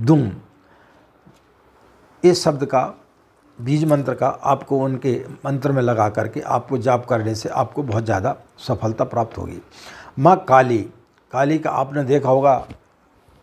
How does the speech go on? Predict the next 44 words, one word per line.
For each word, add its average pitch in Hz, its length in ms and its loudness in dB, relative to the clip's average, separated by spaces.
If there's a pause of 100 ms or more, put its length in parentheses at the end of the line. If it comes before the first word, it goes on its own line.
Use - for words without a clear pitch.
(140)
जो 123 140 -4
है 123 180 2
गले 123 240 4
में 135 140 0
जो 127 140 -2
है 123 320 0 (280)
मुंडों 135 300 0
की 139 120 -4
माला 123 500 0
लटकाए 120 360 0
हुए 127 180 0
हैं, 123 80 -2
रौद्र 151 380 4
रूप। 135 260 0 (1200)
आपको 175 320 4
यदि 196 120 4
इस 175 140 0
प्रकार 165 340 4
का 165 100 -2
चाहिए 151 280 0
कि 156 100 -4
आपका 147 260 2
रौद्र 151 300 2
रूप 147 220 2
रहे, 139 160 2
लोग 143 260 4
आपसे 139 260 2
भयभीत 135 400 0
रहें, 135 200 -2
आप 127 300 -4
जहाँ 131 220 0
पर 135 160 0
बॉस 123 340 2
के 151 120 0
रूप 135 240 -2
में 131 60 -2
हैं 131 100 -2
वहाँ 131 200 -2
पर 127 160 -2
आपके 131 260 -2
लोग 123 200 -2
सुने, 131 260 -2
आपसे 131 320 0
डरें, 147 360 4